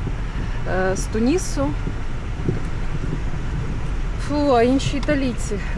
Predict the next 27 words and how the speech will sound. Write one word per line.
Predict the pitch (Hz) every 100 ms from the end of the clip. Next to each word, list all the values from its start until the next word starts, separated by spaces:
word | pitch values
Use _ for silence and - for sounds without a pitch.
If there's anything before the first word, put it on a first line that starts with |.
| 208
здається, | 220 226 220 254 220
так. | 196 - - - - - 202 -
Якось | - - - - - 113
я | 117
щось | - - 214 208
забула. | 233 226 220 190
Я | 202
сама | - 262 240
вам | 226 220
розповідала, | 226 - 226 233 262 262 202
можливо, | 196 220 226
ви | 214 -
краще | 208 208 -
за | 202 208
мене | 185 170 165
пам'ятаєте. | 170 165 170 170 165 165 170 175 - - - - - - -
Але | 190
ось | 185 175 -
така | - - 175
теж | 170 175 - -
в |
неї | 170 170
меланж, | 185 214 233 214 185 185 -
як | 190 175 190
вона | 180 185
сказала, | - 95 87 175 180
намішана | 202 214 214 - 208 185